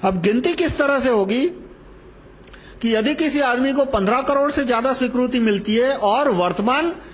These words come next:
प्रधानमंत्री से ज्यादा स्वीकृति मिल सकती है, क्योंकि आदमी मनमोहन सिंह को भी स्वीकृति दे सकता है, वर्तमान पीएम को, और वर्तमान पीएम को जितने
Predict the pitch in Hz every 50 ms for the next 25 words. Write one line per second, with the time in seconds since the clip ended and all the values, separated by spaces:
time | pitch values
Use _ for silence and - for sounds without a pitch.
0 | - - - - - - - 214 226 226 247 277 294 285 285 277 262 277 285 254
1 | 320 277 240 233 220 214 240 254 226 - 240 208 226 247 220 240 233 214 208 190
2 | 196 208 196 202 233 254 269 254 240 220 226 226 202 190 196 226 240 233 220 226
3 | 214 208 - 202 190 185 196 220 247 269 285 294 285 262 302 277 302 294 285 302
4 | 254 - 277 247 277 269 269 247 269 254 247 240 196 226 220 - 240 214 214 220
5 | 214 - 220 226 214 202 202 202 180 165 165 196 208 - - 190 220 277 294 247
6 | - - - - - - - - - - - - - - - - - - - -
7 | - - - - - - - - - - - - - - - 156 151 180 196 202
8 | - 254 247 277 294 330 359 339 - 285 277 269 277 277 285 262 302 277 240 262
9 | 247 269 269 269 277 285 302 311 339